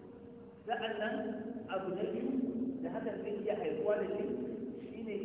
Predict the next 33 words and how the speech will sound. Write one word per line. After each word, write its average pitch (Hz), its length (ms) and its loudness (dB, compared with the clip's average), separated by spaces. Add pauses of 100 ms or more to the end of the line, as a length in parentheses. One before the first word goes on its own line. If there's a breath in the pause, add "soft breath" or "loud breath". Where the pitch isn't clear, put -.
idan 202 340 0 (100)
ka 226 160 0
shigo 226 440 2 (100)
masallacin, 220 800 0 (640)
za 180 180 -2 (100)
ka - 160 -4 (120)
iya 180 180 -4
shigowa 180 600 -2 (460)
ba 160 200 2 (200)
tare 147 480 -2
da 180 180 4 (540)
nutsuwar 151 640 0
da 156 120 0
za - 160 2
ka - 140 0
fi - 140 -4
daɗin 151 380 -2
ibada 147 340 -2
da - 140 -2
kake 143 240 -4
so - 160 -6
kai - 200 -8
ba. - 120 -8 (220)
Domin 147 280 -4
za 180 120 -2
ka 160 100 -4
shigo 135 200 -2
kana, 143 220 -4 (600)
za 143 160 0
ka - 120 -2
shigo 143 220 -6
kana 147 260 -4
gudu, 127 240 -4